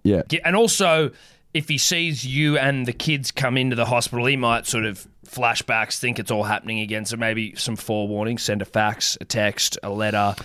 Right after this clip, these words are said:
Speaker 1: I find fax to be
Speaker 2: Fax to be
Speaker 1: very efficient
Speaker 2: yeah,
Speaker 1: these days.
Speaker 2: fax is
Speaker 1: Tremendous
Speaker 2: certainly the way to go.
Speaker 1: improvements in, in
Speaker 2: Fax.
Speaker 1: fac-, what is it? How do you
Speaker 2: Facsimile.
Speaker 1: It's a facsimile.
Speaker 2: Facsimile.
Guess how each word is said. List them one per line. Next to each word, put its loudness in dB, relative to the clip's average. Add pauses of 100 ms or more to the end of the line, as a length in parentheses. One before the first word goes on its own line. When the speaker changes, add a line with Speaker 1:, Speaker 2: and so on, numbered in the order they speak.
(520)
Speaker 1:
I 6
find 2
fax 2
to 4
be 6
Speaker 2:
Fax 2
to 4
be 6
Speaker 1:
very 6
efficient 2
Speaker 2:
yeah, 4
Speaker 1:
these 2
days. 4
Speaker 2:
fax 2
is 0
Speaker 1:
Tremendous 4
Speaker 2:
certainly 2
the 4
way 6
to 6
go. 6
Speaker 1:
improvements 4
in, 4
in 4 (180)
Speaker 2:
Fax. -2 (400)
Speaker 1:
fac-, 0 (280)
what 2
is 4
it? 0
How -2
do 0
you -2
Speaker 2:
Facsimile. 4
Speaker 1:
It's -2
a 2
facsimile. 4
Speaker 2:
Facsimile. 4